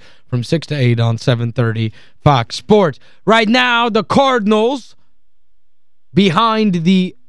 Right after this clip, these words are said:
outstanding pitching of Adam Wainwright, through five innings, the guy's got six strikeouts, uh, and a shutout going right now, are beating up on the lowly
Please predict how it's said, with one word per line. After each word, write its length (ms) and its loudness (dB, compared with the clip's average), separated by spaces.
outstanding 840 0
pitching 420 -4
of 100 -2
Adam 360 0
Wainwright, 480 -4
through 100 2
five 400 -2
innings, 300 -4
the 60 -4
guy's 260 -4
got 200 -4
six 480 -4
strikeouts, 640 0
uh, 220 2
and 240 0
a 20 2
shutout 540 0
going 420 0
right 200 2
now, 240 0
are 140 2
beating 400 0
up 200 -2
on 160 0
the 200 0
lowly 720 0